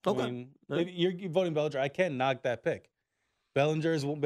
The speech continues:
Speaker 2: one of the greatest players from beginning to end. He was on fire in April, and he's still v-, on fire.
Speaker 1: And,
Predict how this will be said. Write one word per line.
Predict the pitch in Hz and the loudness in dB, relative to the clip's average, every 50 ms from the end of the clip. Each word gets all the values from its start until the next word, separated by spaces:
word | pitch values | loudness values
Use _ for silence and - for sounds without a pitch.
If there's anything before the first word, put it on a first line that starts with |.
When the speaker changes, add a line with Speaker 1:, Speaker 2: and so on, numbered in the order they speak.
| 147 | 0
Speaker 2:
one | 139 | 0
of | 139 139 | 0 0
the | 135 120 | 0 2
greatest | 123 127 135 123 - | 2 0 0 -2 -2
players | - 123 120 127 127 - | -2 0 0 0 -2 -4
from | - 131 123 | -6 -6 -6
beginning | 123 120 127 123 127 | -4 -4 -4 -4 -4
to | 120 135 139 | -4 -2 -2
end. | 156 131 92 | -2 -4 -6
He | 90 98 117 | -8 -6 -2
was | 139 139 131 131 120 - _ _ _ _ | -2 -2 -2 -4 -10 -14 _ _ _ _
on | 127 135 143 | -2 -2 -2
fire | 123 - - 127 131 147 165 | -2 0 0 2 2 2 2
in | 160 135 | 2 2
April, | 120 123 123 - 151 156 | 0 0 0 -2 -4 -2
and | 156 170 | 0 -2
he's | 180 - | -2 0
still | - - 208 208 | 2 2 2 2
v-, | 175 156 151 - | 2 -2 -4 -4
on | - 120 120 107 | -2 -2 -2 -2
fire. | - - 104 98 92 85 - - | -4 -6 -8 -8 -10 -6 -4 -4
Speaker 1:
And, | 151 151 | -4 -2